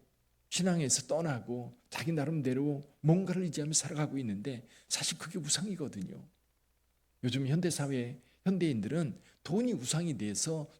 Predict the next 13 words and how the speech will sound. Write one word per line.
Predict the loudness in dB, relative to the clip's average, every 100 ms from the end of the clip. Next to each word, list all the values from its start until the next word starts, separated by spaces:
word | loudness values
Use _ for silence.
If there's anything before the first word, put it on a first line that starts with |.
| 0
돈만이 | 6 6 6 4 4 2 0 0
내 | 0
문제를 | 2 0 0
해결할 | -2 -2 -2 -2 -4 -8
유일한 | 4 10 10 10 4
방법이라고 | 0 0 -2 -2 -4
생각하는데, | -6 -10 -8 -6 -6 -6 -10 -16 -20
돈은요, | -6 -4 -2 -4 -8 -10 -18
아주 | -12 -10 -4
작은 | -4 -4 -10 -4 -2 -2
부분이에요. | -4 -8 -8 -10 -16 _ _ _ _ _ _ _ _ _ _ -6
전능하신 | 2 4 4 0 0
하나님께서 | 0 0 -2 -2 0 2 2 0